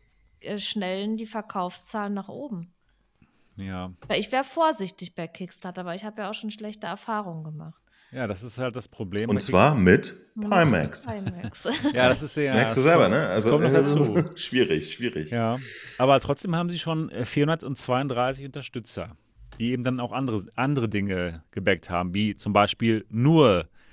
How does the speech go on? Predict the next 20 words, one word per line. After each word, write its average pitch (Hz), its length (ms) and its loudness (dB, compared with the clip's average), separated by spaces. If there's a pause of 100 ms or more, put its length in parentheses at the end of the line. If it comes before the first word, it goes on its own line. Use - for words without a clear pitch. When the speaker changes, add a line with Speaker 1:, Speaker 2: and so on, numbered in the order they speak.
(500)
Speaker 2:
die 110 100 2
Kon-, 113 480 -2
nur 151 120 6
die 143 80 6
Spielkonsole 87 840 -2
und 101 240 -4
nicht, 120 340 -4
äh, 95 280 0
dieses 90 380 -4
View, 101 460 2 (260)
ne? 98 300 -2
Nicht, 104 200 -8
nicht 104 140 -8
diese, 98 460 -4
nicht, 92 220 -8
nicht 101 200 -8 (220)
die 101 100 -6
V-R-Vorrichtung. 98 1400 -2 (1300)
Ja, 123 540 6 (300)
hm. 104 560 -2